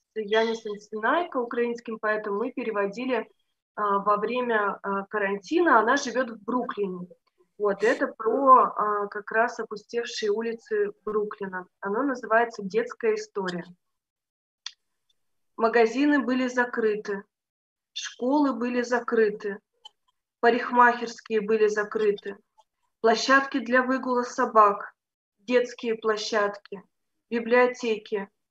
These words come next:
аэропорты, баскетбольные площадки были закрыты, ремонт обуви, канцтовары, пицца. Но рядом с фургоном гробовщика и возле недавно прикрытой чайной, и за окнами тех, кто рожает дома,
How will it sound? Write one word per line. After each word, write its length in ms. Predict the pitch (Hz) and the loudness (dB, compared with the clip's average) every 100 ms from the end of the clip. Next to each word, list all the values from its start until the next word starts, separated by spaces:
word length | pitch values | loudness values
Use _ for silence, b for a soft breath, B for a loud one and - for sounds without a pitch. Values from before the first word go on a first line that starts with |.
| - | 0
аэропорты, 960 | 233 233 240 240 226 214 208 - 202 - _ _ _ _ _ | 4 6 4 0 2 2 2 -8 -10 -10 _ _ _ _ _
баскетбольные 800 | 233 233 262 208 269 277 262 262 | 0 0 -4 -4 0 0 0 -2
площадки 640 | 254 254 254 247 220 220 226 | -2 -4 -2 2 2 0 -4
были 300 | 202 214 214 | -2 0 0
закрыты, 720 | 214 208 220 214 202 208 202 _ _ _ - | 0 -4 -2 0 0 -6 -16 _ _ _ -2
ремонт 520 | 220 226 254 269 269 - | 2 4 6 4 2 2
обуви, 520 | 233 220 208 202 202 - | 2 4 2 4 2 2
канцтовары, 880 | 240 240 - 254 240 220 202 196 - _ | 0 0 0 2 8 8 6 -2 -8 _
пицца. 600 | 240 233 233 - 196 175 _ _ _ - | -6 -6 -8 -10 -10 -10 _ _ _ 0
Но 120 | 226 | 6
рядом 340 | 233 285 285 | 8 8 6
с 80 | 285 | 0
фургоном 640 | - - 233 269 277 254 240 | -2 -2 -2 0 2 2 4
гробовщика 960 | 233 220 226 - 233 226 262 285 - - _ _ _ - | 2 4 2 0 -8 2 4 4 2 -8 _ _ _ -6
и 80 | |
возле 400 | 233 277 247 254 | 0 0 0 -2
недавно 520 | 247 240 247 277 262 233 | -2 2 6 6 4 0
прикрытой 680 | - 233 254 269 247 233 | -2 -6 -4 -2 -2 -2
чайной, 720 | 233 247 269 277 240 208 202 _ - | -2 2 4 4 0 -2 -4 _ -10
и 80 | 233 | -6
за 200 | 226 233 | 4 6
окнами 560 | 277 285 262 233 233 | 6 2 0 0 0
тех, 300 | 233 269 254 | -4 -4 -4
кто 200 | - - | -4 0
рожает 640 | 226 240 233 247 240 220 190 | 4 4 4 4 6 4 2
дома, 540 | 247 269 254 - - | 2 4 6 4 0